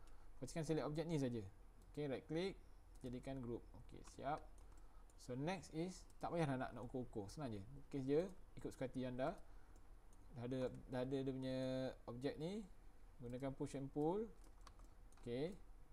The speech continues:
Sekarang ni kita dah tahu dah. Tebal dia betul, cumanya dia punya ni nampak tak sama tinggi. Ha, apa yang boleh anda buat adalah gunakan kaedah ni. Tolak je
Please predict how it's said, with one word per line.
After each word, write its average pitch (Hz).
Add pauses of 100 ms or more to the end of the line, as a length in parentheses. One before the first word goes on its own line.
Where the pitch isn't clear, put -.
(300)
Sekarang 135
ni 185
kita 147
dah 135
tahu 160
dah. 165 (720)
Tebal 139
dia 165
betul, 143 (160)
cumanya 135
dia 151
punya 139
ni 165
nampak 139
tak -
sama 131
tinggi. 120 (480)
Ha, -
apa -
yang 135
boleh 143
anda 139
buat 143
adalah 156 (240)
gunakan 135 (300)
kaedah 120
ni. 110
Tolak 131
je 156